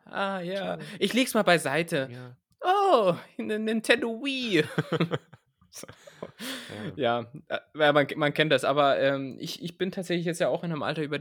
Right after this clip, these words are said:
Speaker 1: äh, in dem ich mich über Socken freue, weil die haben ja alle Verschleiß. Die haben alle Verschleiß. Also,
Speaker 2: Ja,
Speaker 1: das ist der Wahnsinn.
Speaker 2: ja, ich, ich schätze dich auch ein als so 'n Typen, der oft, äh, morgens 'n Socken anzieht und dann denkt so, dann zieht er den so an und sieht: „Ah, verdammt, 'n Loch.“ <laughs>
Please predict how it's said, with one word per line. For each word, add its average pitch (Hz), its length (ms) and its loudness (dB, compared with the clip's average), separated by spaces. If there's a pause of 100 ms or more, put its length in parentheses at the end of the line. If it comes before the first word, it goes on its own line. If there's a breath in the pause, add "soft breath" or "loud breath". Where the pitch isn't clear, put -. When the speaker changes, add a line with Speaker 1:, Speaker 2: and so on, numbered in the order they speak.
Speaker 1:
äh, 131 240 -4
in 143 100 -2
dem 156 160 0
ich 170 120 -6
mich 151 120 -8
über 147 120 -2
Socken 147 240 -2
freue, - 520 2
weil 127 140 2
die 143 140 -4
haben 165 120 0
ja 151 160 6
alle 196 380 2
Verschleiß. 147 520 2
Die 135 80 2
haben 143 180 0
alle 240 480 0
Verschleiß. 165 580 4
Also, 123 100 4
Speaker 2:
Ja, 135 40 6
Speaker 1:
das 139 100 4
ist 160 140 -6
der 160 100 2
Wahnsinn. 139 360 2
Speaker 2:
ja, 127 40 0
ich, 120 240 -4
ich 123 100 -10
schätze - 240 -2
dich 151 60 2
auch 131 80 0
ein 151 140 2
als 127 140 0
so 117 40 0
'n 104 80 -4
Typen, - 280 -10
der 117 140 2
oft, - 400 -6
äh, 123 260 -2
morgens 131 380 0
'n 117 80 -8
Socken 135 260 2
anzieht 131 400 0
und 123 60 -10
dann 110 160 0
denkt 117 160 -2
so, 113 120 2 (440 loud breath)
dann 107 140 -2
zieht 147 160 -4
er 156 60 6
den 139 120 4
so 131 80 8
an 135 180 8
und 135 80 2
sieht: 123 240 -2 (300)
„Ah, 113 500 10
verdammt, - 800 4 (200 soft breath)
'n 131 100 -6
Loch.“ 180 380 8 (880 loud breath)
<laughs> - 180 2